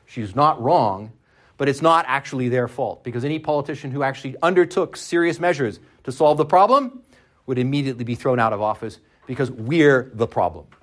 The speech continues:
And we're not the problem through our own agency, we're the problem because this is the life into which we've been born, and that life carries with it certain expectations of the life that we get to lead as a function of our modernity. To this end, I want to point out, and this is going to be important by the end,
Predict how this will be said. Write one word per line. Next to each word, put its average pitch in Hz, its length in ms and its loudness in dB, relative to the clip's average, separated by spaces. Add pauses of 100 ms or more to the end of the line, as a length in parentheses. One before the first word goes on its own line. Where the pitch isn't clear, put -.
(340)
And 135 140 -2
we're 151 100 4
not 220 140 4
the 202 60 -2
problem 170 380 2
through 147 140 2
our 131 100 6
own 127 80 -2
agency, 151 560 -4
we're 120 140 -10
the 113 80 -6
problem 147 340 -4
because 123 380 -8
this 139 260 -8
is 151 80 -8
the 127 120 -2
life 117 360 -4
into 120 180 -12
which 117 220 -10
we've 95 140 -12
been 92 160 -8
born, 170 340 2 (340)
and 113 140 -2
that 131 220 2
life 123 260 2
carries 131 380 -2
with 120 160 -6
it 131 100 -8
certain 135 260 -2
expectations 123 720 -8 (120)
of 120 100 -4
the 117 120 -2
life 110 300 0
that 120 80 -10
we 123 120 -8
get 120 220 -4
to 160 60 -2
lead 185 400 0 (200)
as 90 100 -14
a 110 80 -4
function 104 480 -6
of 95 240 -6
our 87 160 -2
modernity. 113 560 0 (520)
To 226 100 4
this 285 180 4
end, 220 260 4
I 180 100 4
want 240 240 2
to 214 60 -4
point 208 240 -4
out, 131 300 2 (220)
and 131 120 -10
this 147 160 -10
is 147 60 -10
going 143 80 -6
to 135 60 -8
be 135 80 -6
important 131 340 -6
by 127 120 0
the 127 140 -6
end, 107 280 -6